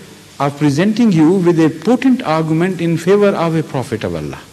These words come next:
It is only a prophet who can behave like this. Because if he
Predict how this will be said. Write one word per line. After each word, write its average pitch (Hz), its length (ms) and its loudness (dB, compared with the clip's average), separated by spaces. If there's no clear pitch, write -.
It 156 100 -2
is 185 140 4
only 247 320 4
a 202 40 2
prophet 185 380 -2
who 170 140 0
can 160 180 2
behave 131 320 2
like 92 240 -2
this. 80 300 -10
Because 175 420 0
if 262 200 -2
he 240 180 2